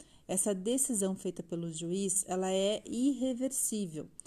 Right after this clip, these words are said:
e a família biológica perde todo e qualquer direito sobre aquela criança, aquele adolescente. Segundo o eca, a adoção é irrevogável,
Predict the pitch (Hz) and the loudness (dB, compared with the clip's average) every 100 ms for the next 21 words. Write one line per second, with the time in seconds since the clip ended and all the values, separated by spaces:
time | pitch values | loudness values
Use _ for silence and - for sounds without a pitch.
0 | - - - 196 190 190 185 196 208 180 | -20 -20 -2 0 0 -2 0 0 0 -2
1 | 214 254 214 170 175 170 208 - 190 180 | -2 0 2 2 0 -2 -4 -2 -2 -2
2 | 175 214 - - 233 233 226 240 247 233 | -2 -4 -2 2 4 2 0 -2 -4 0
3 | 202 185 180 190 170 165 196 - 180 170 | -2 0 2 2 2 -2 -6 -4 -4 -2
4 | 196 - 175 170 170 208 175 160 165 - | -4 -4 -6 -6 -6 -2 0 0 0 -2
5 | 185 175 175 175 185 233 - - - - | -2 -4 -2 -2 -2 -4 -4 -6 -4 -8
6 | - - - - - - - - 196 240 | -8 -16 -20 -20 -20 -20 0 2 4 6
7 | 262 220 175 190 190 - 165 - - 180 | 6 6 4 2 0 -4 -10 -10 0 0
8 | 180 208 196 208 214 208 226 262 269 269 | 2 2 2 0 0 0 2 4 2 2
9 | 262 202 156 156 - | 0 0 -2 -4 -10